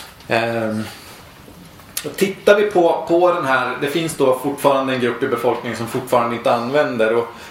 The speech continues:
ni se-, som ni ser på de här staplarna, när vi bryter upp det på åldersgrupper,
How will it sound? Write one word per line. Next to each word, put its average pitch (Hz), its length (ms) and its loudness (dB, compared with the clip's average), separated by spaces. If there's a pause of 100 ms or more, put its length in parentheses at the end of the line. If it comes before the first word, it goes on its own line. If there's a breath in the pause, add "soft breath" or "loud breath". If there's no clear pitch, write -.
(140)
ni 135 80 -2
se-, 170 240 0
som 151 180 -2
ni 160 60 -2
ser 170 180 2
på 170 100 -4
de 151 60 -2
här 175 120 0
staplarna, 143 540 0
när 143 60 2
vi 143 100 0
bryter 143 220 0
upp 151 160 -2
det 151 60 2
på 160 120 2
åldersgrupper, 139 1000 2